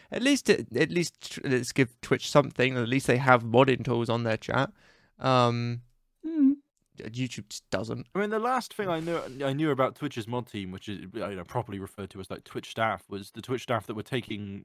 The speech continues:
Speaker 3: random, like, gifts from Train. Or they were, like, hopping into
Speaker 1: Oh, no,
Speaker 3: Train's
Speaker 1: it's
Speaker 3: chat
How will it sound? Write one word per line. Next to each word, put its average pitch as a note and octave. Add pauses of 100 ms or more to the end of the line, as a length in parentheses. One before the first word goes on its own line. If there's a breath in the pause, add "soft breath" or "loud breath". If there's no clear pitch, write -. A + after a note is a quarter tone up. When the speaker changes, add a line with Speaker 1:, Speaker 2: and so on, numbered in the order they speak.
Speaker 3:
random, G#2 (220)
like, G2
gifts -
from G2
Train. G#2 (760)
Or A#2
they A2+
were, G#2+
like, G2+
hopping A#2
into G2+
Speaker 1:
Oh, G#3+
no, A3
Speaker 3:
Train's D3+
Speaker 1:
it's -
Speaker 3:
chat G#2+